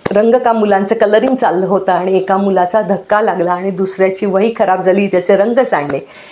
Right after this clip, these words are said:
मी तेव्हा त्याला म्हटलं, "अरे, तू त्याला सॉरी म्हण ना." किती वेळ तरी तो मुलगा माफ-, मा-, माफी मागायला तयार नव्हता.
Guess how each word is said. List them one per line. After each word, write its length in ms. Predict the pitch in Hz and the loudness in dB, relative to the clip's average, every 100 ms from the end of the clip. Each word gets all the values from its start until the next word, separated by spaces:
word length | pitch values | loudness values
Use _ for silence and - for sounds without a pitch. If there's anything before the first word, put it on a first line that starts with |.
| - - | -10 0
मी 140 | 233 | 0
तेव्हा 280 | 240 240 233 | 2 0 0
त्याला 240 | 233 214 208 | 0 0 0
म्हटलं, 300 | 208 208 233 | 0 0 0
"अरे, 480 | - - 185 214 277 _ - _ _ _ - | 0 0 0 0 -4 _ -20 _ _ _ -2
तू 60 | 262 | 0
त्याला 260 | 262 285 | 2 2
सॉरी 340 | 294 220 226 285 | 0 0 2 2
म्हण 180 | 294 | 2
ना." 180 | 277 202 160 - - _ _ - - - - - - - - | 2 0 -4 -12 -20 _ _ -20 -20 -20 -20 -20 -20 -8 -2
किती 320 | 254 262 262 | 0 2 2
वेळ 300 | 262 262 262 | 4 2 2
तरी 180 | 226 233 | 0 0
तो 240 | 233 220 | 0 0
मुलगा 600 | 214 208 180 185 180 196 - - - - - - - - - - 196 | 2 2 2 2 2 -2 -6 -18 -20 -20 -20 -20 -20 -20 -20 -8 0
माफ-, 440 | 185 190 190 - | 2 0 -4 -4
मा-, 80 | 226 196 | -4 0
माफी 340 | 185 190 214 | -2 0 0
मागायला 480 | 202 170 170 165 170 175 | 0 0 0 2 0 0
तयार 240 | 156 170 | 2 2
नव्हता. 480 | 170 156 - 143 - | 0 -6 -8 -8 -8